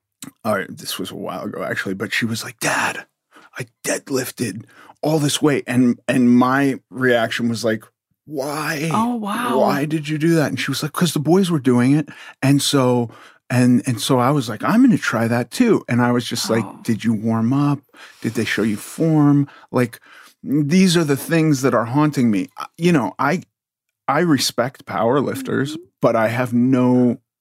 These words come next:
Speaker 1: when I, when I think about all these numbers, I'm like,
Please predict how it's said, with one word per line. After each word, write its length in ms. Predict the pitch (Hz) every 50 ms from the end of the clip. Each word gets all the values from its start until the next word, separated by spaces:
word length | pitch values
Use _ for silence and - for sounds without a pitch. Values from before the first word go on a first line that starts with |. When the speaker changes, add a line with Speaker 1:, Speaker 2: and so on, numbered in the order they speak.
| _ -
Speaker 1:
when 220 | - 127 131 123 127
I, 260 | 127 123 123 123 147 - _ - - _ -
when 160 | - 127 131
I 60 | 135 139
think 220 | 139 - 180 156
about 220 | 165 156 147 139
all 160 | 131 131 131 123
these 240 | 123 120 110 104
numbers, 420 | 120 135 147 160 151 127 117 110 107
I'm 160 | 113 120 123
like, 280 | 120 113 117 113 -